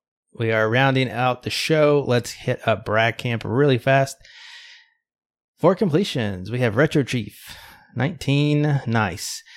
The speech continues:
He has reached two hundred and twenty-five <laughs> completed games. He just got that. And my buddy Elroy O M J has hit seven hundred and fifty completed games.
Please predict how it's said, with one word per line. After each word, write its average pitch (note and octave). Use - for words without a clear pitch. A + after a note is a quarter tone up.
He C3
has C3
reached -
two C#3
hundred E3
and D3
twenty-five C3
<laughs> -
completed A2+
games. B2+
He A2+
just G#2+
got A2
that. A2
And A#2
my C3+
buddy C3
Elroy C#3
O B2
M A#2
J A2
has G#2
hit -
seven B2+
hundred B2
and G#2+
fifty A#2+
completed A2+
games. A2